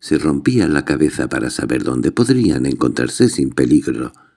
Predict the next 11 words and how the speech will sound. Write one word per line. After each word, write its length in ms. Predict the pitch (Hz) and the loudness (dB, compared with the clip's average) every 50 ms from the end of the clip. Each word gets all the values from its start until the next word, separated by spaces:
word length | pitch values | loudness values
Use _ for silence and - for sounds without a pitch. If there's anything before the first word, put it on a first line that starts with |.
| _ _ _ _ _ - - - - - - | _ _ _ _ _ -20 -20 -20 -20 -14 -4
Imaginaba 640 | - 90 80 73 - - - 76 73 76 67 73 76 | -2 0 0 0 -2 0 0 2 2 2 2 0 0
combinaciones 800 | - 69 71 71 62 69 65 64 - - - 58 57 58 60 - | 0 2 0 2 2 0 -2 -2 -6 -4 -4 -4 -4 -4 -6 -4
difíciles 680 | - 104 - - 131 123 - 110 107 - 90 78 - - | -4 -4 -2 -2 -2 -2 0 0 0 0 0 -4 0 -2
y 40 | - | 0
poco 300 | - 87 - - 78 73 | 2 2 2 2 0 -2
seguras. 760 | - 71 - - - - - - - - - - - - _ _ _ _ _ _ _ _ _ _ _ _ _ _ _ _ _ _ _ _ _ _ _ _ - | 0 -2 -2 0 -2 -4 -4 -6 -10 -12 -14 -18 -20 -20 _ _ _ _ _ _ _ _ _ _ _ _ _ _ _ _ _ _ _ _ _ _ _ _ -14
Luego, 640 | - - - 76 76 71 - 71 73 73 - - _ _ _ _ _ _ _ _ - - - - | -2 2 2 4 4 2 2 0 0 -2 -4 -8 _ _ _ _ _ _ _ _ -20 -20 -20 -8
en 240 | - - 104 92 85 | 0 4 4 4 4
alguna 340 | 92 95 123 135 113 101 92 | 4 2 2 2 2 2 0
fiesta 380 | - - 98 104 - - 69 | 0 0 -2 0 0 -2 -2
oficial, 720 | 60 - - 64 - - - 65 65 67 64 62 - - | -2 2 2 0 0 2 2 0 2 2 0 -2 -2 -8